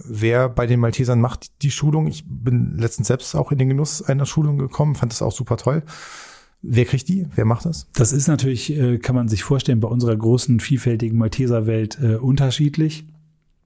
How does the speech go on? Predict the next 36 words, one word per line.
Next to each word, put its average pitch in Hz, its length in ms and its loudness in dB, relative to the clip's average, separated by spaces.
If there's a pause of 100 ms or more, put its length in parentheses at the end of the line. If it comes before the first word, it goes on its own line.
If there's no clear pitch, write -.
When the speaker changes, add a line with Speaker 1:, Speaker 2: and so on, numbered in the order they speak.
(460)
Speaker 2:
Ähm, 113 200 2
wir 113 100 2
haben 120 140 0
versucht, 123 500 0 (560)
äh, 127 100 0
es 113 380 2
so 131 120 0
zu 120 160 -4
definieren, 123 600 2
dass, 107 320 -2
äh, 143 120 -2
je 107 200 2
näher 123 300 2
man 117 200 2
an 107 120 -4
Schutzbefohlenen, 123 1200 0
äh, 107 200 2
seien 107 220 0
es 107 100 -2
Erwachsene 110 420 -2
oder 104 180 0
Kinder, 117 560 2 (340)
dran 117 320 2
ist, 131 360 0 (380)
dass - 200 0
man 110 120 2
dann 110 160 0
auch 117 260 -4
mehr 113 260 2
Schulung 104 400 0
macht, 95 300 -4
bis 113 200 -2
zu 135 160 -8
einem 107 240 0
Tag. 95 440 -4 (340)
Führungskräfte 156 1000 0